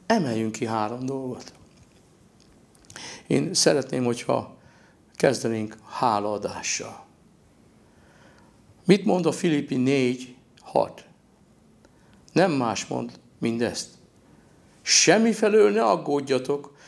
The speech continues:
hanem imádságotokban és könyörgésetekben minden alkalommal", hangsúlyoznám, minden alkalommal,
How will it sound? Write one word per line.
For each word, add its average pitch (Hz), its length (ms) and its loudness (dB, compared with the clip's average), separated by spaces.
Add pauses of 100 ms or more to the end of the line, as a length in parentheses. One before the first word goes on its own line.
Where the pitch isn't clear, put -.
(120)
hanem 139 280 0
imádságotokban 151 1040 0
és 139 160 -2
könyörgésetekben 143 1080 0
minden 156 360 0
alkalommal", 151 960 -2 (580)
hangsúlyoznám, 113 800 -2 (480)
minden 127 560 2
alkalommal, 139 800 -2